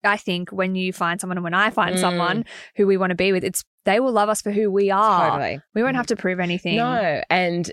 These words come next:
Speaker 2: and that is because of and not in spite of all the different parts of our
Speaker 1: Exactly.
Speaker 2: identity.
Speaker 1: 'Cause that's what
Speaker 2: Um,
Speaker 1: you love about your friends, right? And that's what I
Speaker 2: Totally.
Speaker 1: love about my friends is that they have so much depth to them.
Speaker 2: Mm-hmm.
Speaker 1: And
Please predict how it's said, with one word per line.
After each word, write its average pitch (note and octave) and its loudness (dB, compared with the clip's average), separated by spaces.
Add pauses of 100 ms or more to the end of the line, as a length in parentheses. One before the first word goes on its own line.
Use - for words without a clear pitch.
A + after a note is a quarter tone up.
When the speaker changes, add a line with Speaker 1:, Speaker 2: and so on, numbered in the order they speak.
Speaker 2:
and F3+ 0
that F3 -2 (100)
is F3 0
because E3+ -2
of D3+ 0
and D3 -2
not D3 -2
in D3 -2
spite C#3+ -2
of B2+ -2 (300)
all F3 4
the D#3+ -2
different D3 -2
parts - -4
of C#3 -4
our B2+ 2
Speaker 1:
Exactly. D#3+ 2 (100)
Speaker 2:
identity. F3+ -2 (260)
Speaker 1:
'Cause E3+ 4
that's - 2
what C#4 2
Speaker 2:
Um, - -4
Speaker 1:
you A#3+ -2
love A3+ 2
about G3+ 0
your F#3 -4
friends, G#3+ -2
right? F#3 0
And G#3 0
that's B3+ 0
what A3 4
I A3 4
Speaker 2:
Totally. A3 4
Speaker 1:
love G#3 0
about G3+ 0
my G#3 2
friends G3 0
is F#3 -2
that F#3 -2
they F#3+ 2
have G3 0
so G3+ -4
much F#3+ -8
depth - -2
to G#3+ -2
them. G#3 0
Speaker 2:
Mm-hmm. - -14 (480)
Speaker 1:
And F3+ -2